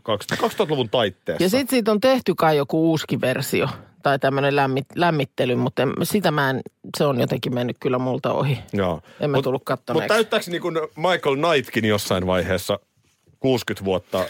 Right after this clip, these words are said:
Speaker 1: vai, vai onks se kuitenkin David Hasselhoff?
Speaker 2: Niin, kun tämähän tää on.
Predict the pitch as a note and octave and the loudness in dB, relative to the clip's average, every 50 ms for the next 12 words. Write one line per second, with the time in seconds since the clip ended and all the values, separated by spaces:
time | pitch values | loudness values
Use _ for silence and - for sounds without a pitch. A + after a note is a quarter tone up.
0 | - - G#2+ G#2+ A2 G#2+ G#2+ A2+ A2+ A#2 A#2 A#2+ - - - C#3 A#2 A#2+ G#2+ A#2+ | -4 -4 -2 -2 0 0 2 2 2 2 2 0 0 -2 -2 0 0 0 0 0
1 | A#2+ A#2 A2 A2+ A2+ A#2+ C3+ C3 - - - D#2+ D#2 - C4+ D4+ D4 A#3+ - - | 0 0 0 0 0 0 0 0 0 -2 -4 -4 -2 0 0 2 2 0 -2 -2
2 | - A3+ - - C#4 D4 C#4+ B3+ A3 F#3+ - - F3 E3+ E3+ D#3+ G#3+ A3 G3+ F3 | -8 -6 -2 0 2 2 2 2 0 -2 0 0 2 2 2 2 2 2 2 2
3 | D3+ | 0